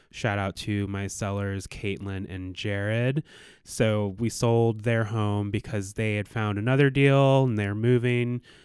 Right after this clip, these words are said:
You know, change drives real estate. So they finally found a home. It was wild. It was right across the street from, um, their in-laws. So grandbabies can see,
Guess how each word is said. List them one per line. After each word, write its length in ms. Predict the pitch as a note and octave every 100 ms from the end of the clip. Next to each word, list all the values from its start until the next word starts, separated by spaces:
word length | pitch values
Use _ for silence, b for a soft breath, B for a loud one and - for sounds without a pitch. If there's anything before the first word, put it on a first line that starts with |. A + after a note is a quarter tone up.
| B B
You 60 | A2
know, 260 | G#2 G2+ F#2+
change 880 | - - C#3 C#3+ D3 D3+ D#3 C#3 - -
drives 520 | A#2 A2+ A#2 A2+ G2+
real 240 | G2+ G2
estate. 540 | F#2 - F#2+ F2+ C#2+ -
So 540 | - G2 F#2 F#2 G2+ -
they 180 | A2+ G2
finally 420 | - A#2 A#2 A#2
found 320 | - A2 G#2+
a 40 |
home. 420 | G#2 A#2 G#2+ G#2 G#2
It 60 |
was 280 | G#2 G2+ F#2
wild. 680 | - G#2 G2+ G2 F#2+ F#2+ F#2
It 100 | G2+
was 320 | F#2+ F#2 F#2
right 180 | G#2+ A#2
across 440 | A2+ - G#2 F#2+
the 80 | G2+
street 480 | - - F#2+ F#2 F2+ b b b b _
from, 380 | - A2 G2 G2
um, 540 | F#2+ F#2+ F#2 F#2 F#2+
their 200 | G2+ G2+
in-laws. 580 | B2+ F3 A#2 F2+ E2+ F#2
So 540 | - A2+ G2 F#2 F2+ B B B B _ - _ -
grandbabies 920 | A#2+ A2+ A2 A2+ A2+ A2+ A#2 A#2 A2+
can 140 | - G#2+
see, 640 | - A2 A2 G#2+ G#2+ G#2+